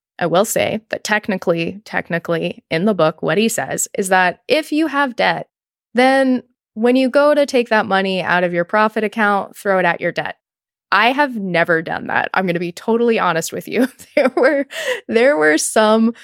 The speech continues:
uh, parts of Profit First that I, I followed super, super strictly, um, and I'll tell you about more of those later. This was not one of them. I think it's a great idea. I think it makes a lot of sense, but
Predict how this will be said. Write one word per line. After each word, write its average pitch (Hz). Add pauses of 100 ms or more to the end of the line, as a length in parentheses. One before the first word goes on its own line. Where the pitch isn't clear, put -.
(260)
uh, 190
parts 190
of 196
Profit 175
First 165
that 160
I, 160 (120)
I 180
followed 165
super, 202
super 170
strictly, 208 (120)
um, 151
and -
I'll 156
tell 160
you 156
about 156
more 160
of 160
those 143
later. 190 (340)
This 208
was 370
not 175 (100)
one 160
of 156
them. - (460)
I 226
think 339
it's 415
a 381
great 294
idea. 214
I 208
think 233
it 277
makes 208
a 190
lot 175
of 170
sense, 185
but 190